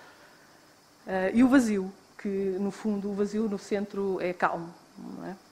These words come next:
E é o espaço onde se podem conjugar todas as, as, as, as atividades. E, como conclusão, uma das últimas propriedades, que é a não separação, que são, que são todas,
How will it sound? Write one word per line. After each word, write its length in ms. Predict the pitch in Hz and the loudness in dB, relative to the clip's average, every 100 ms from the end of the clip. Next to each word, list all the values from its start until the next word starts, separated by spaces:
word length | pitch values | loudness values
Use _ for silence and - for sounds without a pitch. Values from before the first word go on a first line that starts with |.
| - - | -20 -14
E 440 | 175 175 170 185 | -10 -8 -8 -6
é 60 | 175 | -6
o 20 | |
espaço 500 | 175 - 185 180 - | -4 2 2 2 -6
onde 140 | 175 175 | -8 -8
se 80 | |
podem 320 | - 175 170 170 | -6 -6 -4 -6
conjugar 380 | 170 175 175 | -8 -6 -6
todas 480 | 175 190 175 175 175 | -6 -8 -8 -10 -10
as, 320 | 175 175 - - - | -12 -12 -18 -18 -14
as, 200 | 185 - - | -14 -14 -14
as, 300 | 190 - - | -12 -12 -12
as 160 | 190 190 | -10 -10
atividades. 840 | - 185 190 202 233 - - - - - - - - - - - 269 | -12 -8 -2 0 0 -4 -20 -20 -20 -20 -20 -20 -20 -20 -20 -8 2
E, 300 | 285 302 - - - | 4 4 0 -10 -6
como 160 | - 220 | -2 0
conclusão, 600 | 220 214 202 202 214 247 | 0 -2 0 4 6 4
uma 280 | 202 196 185 | 0 -6 -4
das 240 | 185 180 | -6 -6
últimas 300 | 185 190 180 | -8 -8 -10
propriedades, 420 | - 175 180 190 | -10 -2 0 0
que 160 | - 175 | -4 -6
é 60 | 175 | -4
a 20 | |
não 180 | 196 208 | -2 -4
separação, 640 | - 202 185 - 160 170 - | -4 -6 -6 -6 -8 -8 -14
que 80 | - | -16
são, 380 | - 170 165 165 - | -6 -6 -6 -10 -18
que 60 | - | -14
são 180 | - 170 | -10 -8
todas, 560 | - 170 170 196 - | -6 -6 -6 -10 -12